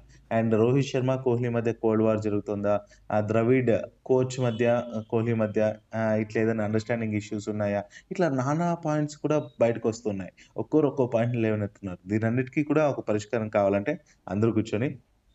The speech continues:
ఒక సమావేశం ఏర్పాటు చేసుకొని మనందరికీ బయటకి న్యూస్ని చెప్పేస్తే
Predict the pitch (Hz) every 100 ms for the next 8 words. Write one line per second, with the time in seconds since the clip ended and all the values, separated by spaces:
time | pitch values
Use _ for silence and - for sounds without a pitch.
0 | _ _ _ _ _ 113 107 101 95 104
1 | 104 104 101 101 92 104 92 98 - 117
2 | 147 - 101 104 113 113 120 123 120 113
3 | 117 - 113 104 110 110 - 107 98 -
4 | 98 - 135